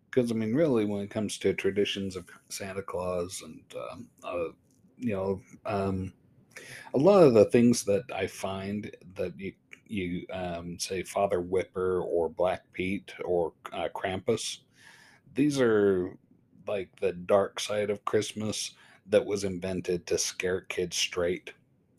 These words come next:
So you got Santa Claus that was embellished from Saint Nicholas into something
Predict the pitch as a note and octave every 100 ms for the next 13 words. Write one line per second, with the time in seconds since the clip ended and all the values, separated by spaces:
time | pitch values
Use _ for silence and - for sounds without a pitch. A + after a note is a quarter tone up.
0 | _ - F#2+ F#2 F2+ G2+ G2+ - - -
1 | - - C3+ A#2+ - G#2+ G#2 G2 - F2+
2 | F#2+ F2+ D#2+ - _ _ _ _ - G#2+
3 | G2+ F#2+ G#2 G2+ G2+ F#2 - - - -
4 | F#2+ F2+ - - G2+ F2+ F#2+ F#2+ - F#2
5 | F#2 F2+ - F#2+ F2 F2+ E2+ G#2 F2+ -
6 | F2+ E2+ D#2+